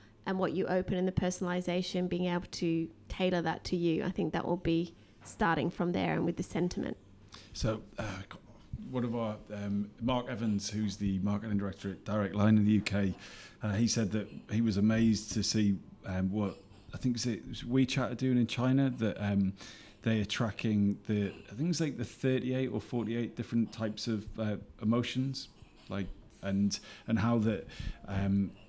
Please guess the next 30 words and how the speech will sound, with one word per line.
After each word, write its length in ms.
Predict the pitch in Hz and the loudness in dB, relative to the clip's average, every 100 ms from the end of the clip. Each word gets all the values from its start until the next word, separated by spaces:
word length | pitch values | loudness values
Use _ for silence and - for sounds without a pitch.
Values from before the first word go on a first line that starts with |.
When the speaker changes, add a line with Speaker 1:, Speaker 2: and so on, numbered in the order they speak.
| - - | -14 -6
Speaker 2:
they 400 | 104 110 113 113 | -2 2 4 4
were 140 | 107 | 2
planning 540 | 101 - 110 107 104 98 | 0 0 2 4 4 2
on 280 | 104 101 | 2 4
using 400 | 104 113 104 104 | 6 8 6 4
the 80 | 101 | 2
different 400 | 92 110 - 98 | 2 0 0 -2
types 480 | - 104 101 - - | 0 -2 -2 -4 -6
of 240 | - 98 | -2 -2
facial, 640 | - 117 110 - 98 95 - - - - - - - 101 | 0 2 2 4 2 2 -2 -14 -20 -20 -20 -20 -10 -2
uh, 260 | 92 90 - - - | 0 -2 -4 -8 -6
expressions 560 | - - 104 - 107 | -2 0 0 2 4
of 80 | 95 | 4
emotions 480 | 98 110 110 110 - | 6 6 4 0 0
to 80 | 104 | 0
change 340 | - 113 98 | 4 6 6
the 60 | 107 | 6
user 220 | 113 104 | 6 4
experience. 720 | - - 113 127 139 - - - - - - | 2 4 6 6 2 -2 -8 -16 -20 -20 -12
So 220 | - 104 | 0 2
this 160 | 104 - | 4 2
person's 680 | 117 107 - 101 98 95 - - - | 2 2 2 2 2 0 -4 -16 -8
stressed, 400 | - 190 - - | 2 2 2 -2
or 40 | |
this 160 | 196 101 | -2 0
person's 340 | - 101 107 | 0 0 2
happy, 300 | 120 123 113 | 2 4 2
or 100 | 104 | 2
this 140 | 104 101 | 2 0
person's 560 | 107 98 - 104 101 | 0 0 4 4 2